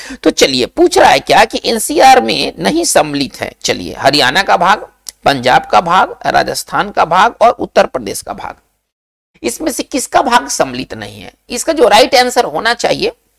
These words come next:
बच्चों, वो पंजाब का भाग होना चाहिए, ठीक है ना? पंजाब जो है वो दिल्ली से सटा नहीं है। हालांकि देखिए, दिल्ली से सटा तो राजस्थान भी नहीं है,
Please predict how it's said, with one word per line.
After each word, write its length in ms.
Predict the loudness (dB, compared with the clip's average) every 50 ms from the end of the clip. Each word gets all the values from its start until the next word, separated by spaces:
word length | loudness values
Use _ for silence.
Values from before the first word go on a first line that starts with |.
| _ _ _ _ _ _ _ _ _ _ _ _ _ _ _ _ 0
बच्चों, 280 | 0 2 2 4 4 6
वो 160 | 6 6 4
पंजाब 360 | 4 2 2 4 4 2 2
का 100 | 2 -2
भाग 240 | -2 0 -2 -4 -4
होना 240 | -6 -10 -10 -10 -10
चाहिए, 260 | -10 -8 -8 -8 -6
ठीक 180 | -6 -4 -2 -2
है 60 | -2
ना? 60 | -2
पंजाब 520 | -2 -4 -4 -2 0 4 4 4 4 4
जो 120 | 2 2 4
है 180 | 6 6 6
वो 140 | 6 4 4
दिल्ली 340 | 2 2 -2 -6 -6 -6 -6
से 140 | -6 -6 -4
सटा 320 | -4 -4 -2 0 -2 -2
नहीं 300 | -2 -4 -12 -20 -20 -20
है। 140 | -20 -20 _ _ _ _ _ _ _ _ _ _ _ _ _ _ _ _ 0
हालांकि 320 | 4 4 4 4 4 2 0
देखिए, 260 | 0 0 0 -2 -4
दिल्ली 440 | -4 -2 -4 -4 -2 0 0 0 2
से 160 | 2 0 0
सटा 260 | 2 2 4 4 4
तो 140 | 4 4 4
राजस्थान 580 | 6 6 6 4 2 0 0 0 0 0 0 0
भी 160 | -2 -4 -4
नहीं 240 | -4 -6 -10 -12 -14
है, 140 | -16 -18